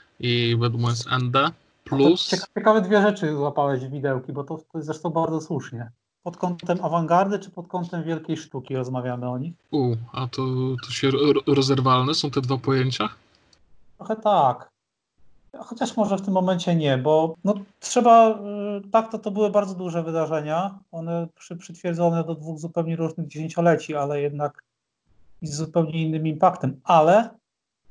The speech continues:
Speaker 2: y, duże, ważne i chyba w black metalu to było taki ostatni du-, ostatni duży przewrót, to była ta Deathspell Omega, prawda?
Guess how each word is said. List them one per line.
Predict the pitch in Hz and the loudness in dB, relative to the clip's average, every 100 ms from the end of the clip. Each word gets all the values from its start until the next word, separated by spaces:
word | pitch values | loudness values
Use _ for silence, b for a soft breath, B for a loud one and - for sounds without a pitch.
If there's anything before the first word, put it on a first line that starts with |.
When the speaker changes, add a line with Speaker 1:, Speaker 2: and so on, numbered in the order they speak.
| - | -12
Speaker 2:
y, | 170 175 190 196 202 202 202 _ _ _ _ _ - - | -4 -2 0 0 0 -2 -6 _ _ _ _ _ -20 -10
duże, | 165 196 185 208 | -2 0 6 6
ważne | 180 185 175 185 196 202 196 | 6 6 4 2 2 2 0
i | 175 180 175 | -6 -6 -8
chyba | 170 180 175 175 | -10 -6 -2 -2
w | 165 | -2
black | 170 170 - | -4 -4 -6
metalu | 165 165 175 170 | -8 -2 0 0
to | 170 | -4
było | 165 170 | -4 -4
taki | 165 156 - | -4 -8 -10
ostatni | 175 - - 170 - 170 160 | -10 -6 0 0 0 -6 -6
du-, | 147 160 190 | -4 -4 -4
ostatni | 185 - 196 170 | -4 0 0 0
duży | 165 170 | -2 -2
przewrót, | 170 180 170 147 139 | -2 2 4 2 -4
to | 143 | -4
była | 135 139 | -2 -2
ta | 139 | -2
Deathspell | 131 135 - 139 | -6 -6 -6 -2
Omega, | 131 123 117 117 | 0 0 -4 -6
prawda? | 127 131 151 165 | -8 -2 0 0